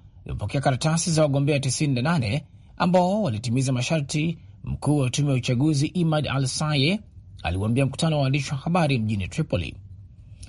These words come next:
Miongoni mwa watu wenye matumaini makubwa ni Saif Al-Islam Gaddafi, mtoto wa dikteta aliyeuawa Muammar Gaddafi,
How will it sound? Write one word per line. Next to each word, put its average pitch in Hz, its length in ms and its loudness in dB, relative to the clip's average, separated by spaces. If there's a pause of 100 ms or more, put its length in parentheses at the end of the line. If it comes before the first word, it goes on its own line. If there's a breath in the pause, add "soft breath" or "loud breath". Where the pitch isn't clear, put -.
(300 loud breath)
Miongoni 196 260 4
mwa 185 140 2
watu 202 200 -2
wenye 170 220 2
matumaini 139 480 0
makubwa 160 480 0
ni 110 160 2
Saif 147 360 0
Al-Islam 143 720 -2
Gaddafi, 131 560 0
mtoto 131 340 0
wa 123 80 2
dikteta 139 420 -2
aliyeuawa 143 340 2
Muammar 147 300 0
Gaddafi, 127 580 -2